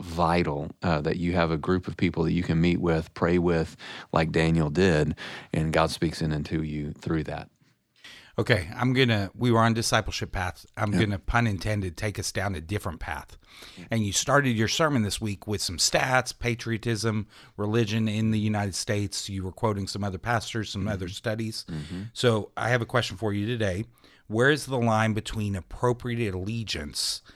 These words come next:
Speaker 2: and ultimate hope when it comes to living as a Christian with competing authorities like government, job, et cetera? Thinking of Daniel, he was in exile.
Speaker 1: Mm-hmm.
Speaker 2: He had a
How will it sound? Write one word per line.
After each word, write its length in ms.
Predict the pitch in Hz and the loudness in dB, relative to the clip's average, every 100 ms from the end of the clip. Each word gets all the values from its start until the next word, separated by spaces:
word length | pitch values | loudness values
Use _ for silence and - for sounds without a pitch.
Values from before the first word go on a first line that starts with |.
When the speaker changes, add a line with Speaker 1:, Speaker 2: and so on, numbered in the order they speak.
| _ _ | _ _
Speaker 2:
and 160 | 101 95 | -8 -6
ultimate 460 | - 107 - 104 80 | -2 -2 -2 -6 -6
hope 520 | - 147 113 82 - - | -6 0 0 -2 -12 -16
when 280 | 95 104 95 | -6 -4 -4
it 80 | - | -6
comes 560 | - 120 104 98 - | 0 2 2 0 -4
to 180 | - 104 | -4 -4
living 340 | 101 107 107 | 0 0 -2
as 140 | 92 85 | -4 -8
a 60 | |
Christian 560 | - - 131 - 139 135 - - - - - | -8 -4 -4 -2 -4 -4 -8 -20 -20 -20 -6
with 200 | 107 104 | -4 -4
competing 440 | 98 92 123 113 90 | -6 -6 -4 -2 -4
authorities 640 | - 123 113 110 110 - | -4 0 0 2 -2 -4
like 160 | 85 | -6
government, 500 | - 113 110 110 107 | 0 2 2 0 0
job, 380 | 85 104 104 95 | -2 0 2 0
et 100 | 95 | -2
cetera? 440 | - 107 101 104 101 - - | -2 -2 0 -2 -4 -10 -6
Thinking 240 | 147 131 120 | -2 2 2
of 120 | 95 | 2
Daniel, 440 | 113 117 113 107 | 2 2 2 0
he 160 | - 104 | -2 -4
was 180 | 98 98 | -2 0
in 120 | 110 | 0
exile. 600 | 104 - 110 101 104 - - - | 0 0 0 0 0 -4 -12 -14
Speaker 1:
Mm-hmm. 220 | 82 82 | -10 -6
Speaker 2:
He 220 | 82 117 | -2 -2
had 260 | 104 107 104 | 0 0 -2
a 100 | 92 | -4